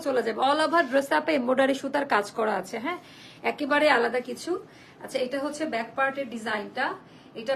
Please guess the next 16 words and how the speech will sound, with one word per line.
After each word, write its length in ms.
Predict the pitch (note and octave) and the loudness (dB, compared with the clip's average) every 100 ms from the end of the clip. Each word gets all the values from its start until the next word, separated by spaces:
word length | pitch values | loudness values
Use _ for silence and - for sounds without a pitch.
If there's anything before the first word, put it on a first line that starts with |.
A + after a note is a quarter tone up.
| A#3 | -2
back 160 | A#3 - | -6 -4
পার্টের 280 | C4+ C4+ C#4 C4 | -4 -4 -6 -6
ডিজাইনটা। 440 | B3+ C#4 C#4 E4+ D#4 - | -2 -2 -2 -4 -6 -6
হাতার 260 | - B3 C4 | -4 -4 -4
কাপড়টা 320 | B3+ C4 C4+ | -6 -6 -6
আপা 120 | C4+ C#4+ | -6 -4
separate 360 | C4+ B3+ C4 C4 C#4 | -4 -2 -2 -2 -2
করে 120 | C#4+ C#4+ | 0 2
দেওয়া, 160 | C#4+ B3 C4 | 0 2 0
অনেক 280 | D4+ F4+ F#4 B3 | 2 -2 0 2
কাপড় 280 | A3+ C4 B3+ | 2 0 0
পাবেন, 240 | G#3+ A3+ F4 - - - - - B3+ | -2 -2 -8 -12 -20 -20 -20 -6 -2
Fabrics 380 | A#3+ C4 C#4+ - A#3 | -2 -2 -10 -6 -4
অনেক 180 | B3+ D4+ B3 | -4 -4 -2
দেওয়া 160 | A3+ A#3 | 0 -2
থাকবে। 280 | B3 G3+ A#3+ | -6 -8 -8